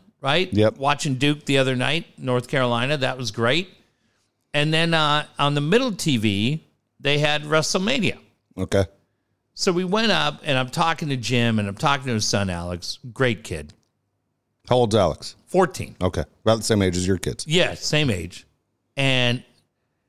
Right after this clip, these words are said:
Speaker 1: he's a hockey player, you know, so it's great 'cause
Speaker 2: Yeah.
Speaker 1: he's got the hockey player mentality. And he goes,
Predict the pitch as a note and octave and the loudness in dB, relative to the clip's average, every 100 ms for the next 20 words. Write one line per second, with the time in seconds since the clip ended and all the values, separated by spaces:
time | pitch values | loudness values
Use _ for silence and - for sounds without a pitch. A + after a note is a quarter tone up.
0 | _ _ _ _ _ _ - D#3 G#3 G3 | _ _ _ _ _ _ -4 2 4 2
1 | E3+ - _ - - D3+ - B2+ - B2+ | -2 -10 _ -6 0 0 0 -4 0 2
2 | A#2+ A#2+ - - - B2 B2 A#2+ A#2 C#3 | 2 0 -6 -20 -8 -2 0 0 0 0
3 | C3 - D#3+ G2 - - A#2+ A#2+ B2 C3+ | 0 0 0 -2 -8 -2 2 2 0 0
4 | B2+ C3+ C3 - G#2+ B2 G#2 G2 F#2+ G#2+ | 2 2 0 -2 -2 0 0 -2 -4 -4
5 | E2+ E2 D2+ - _ _ _ _ _ _ | -6 -10 -14 -18 _ _ _ _ _ _
6 | _ _ _ _ D#3 D#3+ D3+ D#3 C3+ | _ _ _ _ -4 0 2 2 0